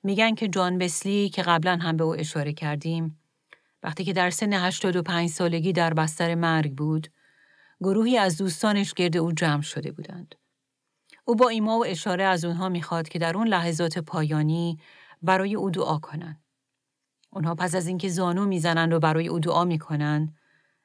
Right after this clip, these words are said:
وسلی سعی می‌کنه که با اونها صحبت کنه. اما از لحاظ جسمی اونقدر ضعیف شده بود که براش خیلی دشوار بود که بلند و رسا حرف بزنه. برای همین اونها بهش نزدیکتر می‌شن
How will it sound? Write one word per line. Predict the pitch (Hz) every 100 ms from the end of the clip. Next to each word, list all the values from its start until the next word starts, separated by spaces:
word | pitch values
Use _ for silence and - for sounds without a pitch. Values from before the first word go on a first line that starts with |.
| -
وسلی | 190 233 240
سعی | - 240 233
می‌کنه | 208 160 185 170
که | 170
با | 165
اونها | 156 156
صحبت | 170 160 156 147 151
کنه. | - 131 - 156 _ _ _ _ _ _ -
اما | 247 269
از | 247 220
لحاظ | 196 202 208
جسمی | 180 180 - 196 190
اونقدر | 185 160 196 202 180 175
ضعیف | 160 180 160 170
شده | 156 160 151
بود | 151 156 156
که | 170
براش | 165 165 190 -
خیلی | 220 202
دشوار | 160 151 - 165 151 151
بود | 147 151
که | 180
بلند | 147 160 170 175 165 156
و |
رسا | 151 147 156 160
حرف | 139 143 143 -
بزنه. | 151 147 135 139 156 _ _ _ _ _ _ _ _ _ _ _ -
برای | 170 170
همین | 180 190 185
اونها | 170 175
بهش | 175 170 160
نزدیکتر | 160 160 156 156 - 196
می‌شن | 185 170 - 165